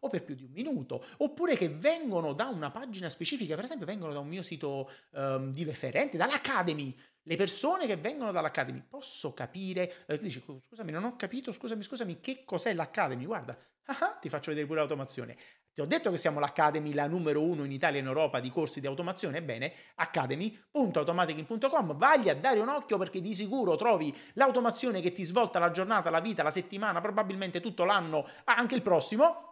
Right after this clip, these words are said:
Vagli a dare un occhio, perché c'è la nostra biblioteca delle automazioni. Quindi io posso capire, tornando al tutorial, effettivamente da dove vengono. Come faccio? Vado a creare un custom feed. Che cos'è? È un campo personalizzato. In pratica, creandolo,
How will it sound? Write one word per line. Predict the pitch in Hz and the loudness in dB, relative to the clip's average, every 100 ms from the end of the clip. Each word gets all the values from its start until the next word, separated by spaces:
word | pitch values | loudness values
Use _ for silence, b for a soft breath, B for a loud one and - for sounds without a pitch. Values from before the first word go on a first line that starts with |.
| - _ - - | -20 _ -20 -2
Vagli | 165 156 127 | 2 4 2
a | |
dare | 143 196 | 0 -2
un | |
occhio, | 139 - | -4 -6
perché | 139 147 | -8 -6
c'è | 135 135 | -2 -2
la | 139 | -2
nostra | 147 - 127 - B B | -6 -4 -6 -6 B B
biblioteca | 160 285 185 180 151 135 127 | 0 2 4 2 2 0 -2
delle | 120 120 | -6 -8
automazioni. | 120 123 - 120 135 | -8 -10 -10 -10 -6
Quindi | 214 190 | -2 0
io | 247 | 2
posso | 247 240 180 | 2 0 -2
capire, | 151 117 107 - | -4 -6 -10 -16
tornando | 113 107 113 131 117 107 | -20 -20 -8 -8 -6 -10
al | |
tutorial, | - 208 233 233 269 269 B B | -6 2 4 4 2 0 B B
effettivamente | 233 233 240 277 262 165 151 | 4 4 -2 -2 -2 -2 -2
da | 139 | -2
dove | 139 135 | -2 -2
vengono. | 127 127 139 139 | -2 -2 -4 0
Come | 311 320 247 | 2 4 2
faccio? | 120 117 - 143 139 B B | 0 -2 -4 -4 -4 B B
Vado | 254 339 262 | 2 4 6
a | 247 | 2
creare | 294 262 170 175 | 2 4 4 4
un | 185 190 - | 0 -4 -2
custom | 196 175 - - 190 180 175 | -2 -2 -6 -4 -2 -2 -4
feed. | - 147 123 117 123 | -6 -6 -6 -8 -12
Che | 127 - | -14 -8
cos'è? | 139 139 277 - - - | -2 4 4 2 -4 4
È | 233 | 4
un | 277 | 6
campo | 202 156 190 240 | 4 4 2 2
personalizzato. | 233 - 185 151 127 120 107 - - | 0 0 -2 -2 -4 -8 -8 -10 -10
In | 139 | -12
pratica, | - 107 - 110 | -10 -12 -8 -8
creandolo, | - 277 220 170 165 185 269 | -2 2 4 4 2 4 4